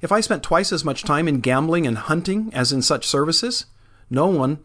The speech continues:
would find fault with me," unquote. The sack of Jerusalem by the Muslims in twelve forty-four was followed by the fall of the Crusader bases in Gaza and Ashkelon. In twelve forty-five, at the Council of Lyon,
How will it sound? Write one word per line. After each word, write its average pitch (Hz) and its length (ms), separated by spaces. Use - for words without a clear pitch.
would 151 140
find 170 240
fault 196 240
with 131 160
me," 92 240
unquote. 104 380
The 156 140
sack 185 260
of 208 80
Jerusalem 180 400
by 135 80
the 143 60
Muslims 139 420
in 131 140
twelve 135 240
forty-four 127 640
was 180 200
followed 165 300
by 139 100
the 135 80
fall 123 300
of 123 160
the 135 100
Crusader 127 420
bases 113 400
in 117 140
Gaza 123 460
and 135 220
Ashkelon. 113 580
In 156 160
twelve 156 320
forty-five, 165 560
at 143 80
the - 80
Council 151 420
of 120 80
Lyon, 151 520